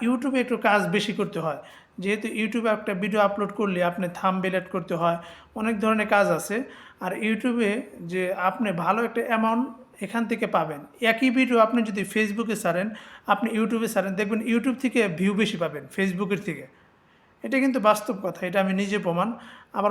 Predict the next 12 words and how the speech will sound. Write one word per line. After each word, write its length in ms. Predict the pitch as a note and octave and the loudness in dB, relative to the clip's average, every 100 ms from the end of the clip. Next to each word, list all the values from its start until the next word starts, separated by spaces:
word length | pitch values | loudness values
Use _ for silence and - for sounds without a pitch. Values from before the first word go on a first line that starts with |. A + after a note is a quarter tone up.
| A3 | 4
অনেকেই 260 | B3 B3 A#3 | 4 2 2
আছেন, 180 | A3+ G#3+ G#3 | 2 0 0
আমরা 120 | G#3 G#3 | 0 2
যারা 120 | F#3+ G3 | 2 2
Facebook-এ 400 | A3 G#3 A#3+ A#3 A#3 | 0 0 -2 2 2
কাজ 120 | A3+ - | 2 2
করি, 140 | A#3+ C#4+ - - - | 0 0 -6 -18 2
বাস 120 | A3 A#3 - | 2 2 2
Facebook-এ 400 | B3 A#3 A#3 B3 A#3+ | 2 4 2 2 4
কাজ 120 | A3 - | 2 2
করি, 140 | E3+ F#3 | -4 0
অন্য 120 | A3+ | 0